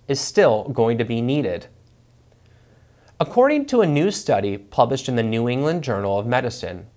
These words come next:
steroid injections used to treat back pain offer little or no real benefit. Those who receive the drug mixed with the painkiller lidocaine score no better on the measures of disability and leg pain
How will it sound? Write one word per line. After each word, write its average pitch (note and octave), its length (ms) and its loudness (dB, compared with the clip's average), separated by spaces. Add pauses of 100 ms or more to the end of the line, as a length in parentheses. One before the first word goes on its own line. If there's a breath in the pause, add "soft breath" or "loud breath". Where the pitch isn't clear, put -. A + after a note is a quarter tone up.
(200)
steroid A3+ 600 2
injections A#2+ 720 -2
used F#3 380 -4
to F#3 60 -8
treat - 380 -8
back A3+ 320 2
pain A2+ 320 -2
offer A2 340 0
little B2+ 720 0
or B2 140 0
no D3 460 0
real A#2 260 -2
benefit. B2 640 -4 (840 soft breath)
Those C4+ 300 4
who D#4 80 -2
receive E3 500 -4
the C3+ 100 -4
drug B2+ 360 2
mixed D3+ 540 -2 (300 soft breath)
with C3+ 120 -2
the B2+ 60 0
painkiller D#3 640 -2
lidocaine A#2 640 0
score D#3+ 280 0
no E3+ 280 2
better C#3 320 4
on B2+ 100 0
the B2 60 0
measures B2 440 0
of A#2 100 -2
disability D3+ 720 0
and A2+ 160 0
leg G3+ 260 0
pain G#2+ 360 -8